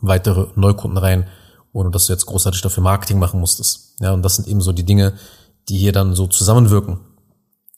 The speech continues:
wenn du eben diese drei Momente wirklich sinnvoll und richtig nutzt. Wenn du mehr darüber erfahren willst, welche Prozesse und Systeme wirklich bei deiner Agentur und an welcher Stellschraube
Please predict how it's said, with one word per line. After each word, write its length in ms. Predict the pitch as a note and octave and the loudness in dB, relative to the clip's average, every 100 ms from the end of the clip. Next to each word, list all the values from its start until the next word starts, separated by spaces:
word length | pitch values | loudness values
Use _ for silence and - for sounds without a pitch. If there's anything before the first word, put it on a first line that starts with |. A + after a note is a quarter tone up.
| - | -4
wenn 400 | G2 F#2+ F#2+ G2+ | 0 2 0 -2
du 100 | F#2+ | -4
eben 260 | F2 F#2 F#2 | -2 0 0
diese 240 | G2+ G2 | 0 0
drei 240 | F#2+ F#2 F#2+ | 0 2 2
Momente 480 | F2+ F#2 F#2 F#2 | 2 0 0 -2
wirklich 440 | F2 F#2 F#2 - - | -4 -6 -8 -8 -4
sinnvoll 520 | F#2+ G2 G2 F#2+ F#2+ | 0 0 0 0 0
und 220 | - F#2 | -2 -2
richtig 480 | G2 - G2+ - - | 0 -2 -4 -6 -4
nutzt. 480 | F#2+ G2 G2+ - - - - _ _ _ | 2 2 2 -4 -8 -20 -20 _ _ _
Wenn 200 | F#2+ G#2 | -2 2
du 80 | A2+ | 4
mehr 160 | A2+ A#2+ | 4 4
darüber 300 | G#2+ G2+ F#2+ | 2 2 2
erfahren 360 | F#2 F#2 F2 | 2 0 0
willst, 300 | E2+ - - | -2 -4 0
welche 320 | F#2+ A2 - | 2 2 0
Prozesse 640 | F#2+ - G2+ - G#2+ - - | -4 -6 -4 0 0 0 -2
und 240 | - A2 | 2 2
Systeme 640 | G2+ - - G2+ - D#2 G2 | 2 -2 0 0 0 -2 0
wirklich 480 | B2 - F2 - | 0 -4 -8 -6
bei 100 | G2 | -2
deiner 280 | F2+ G#2 A#2 | 2 2 2
Agentur 360 | G#2+ G#2+ G#2 A2 | 2 0 0 0
und 60 | |
an 120 | F2+ F2 | 0 2
welcher 260 | C#3 E3 | 0 -2
Stellschraube 680 | - A#2+ B2 - G2+ - | -2 0 0 0 -4 -4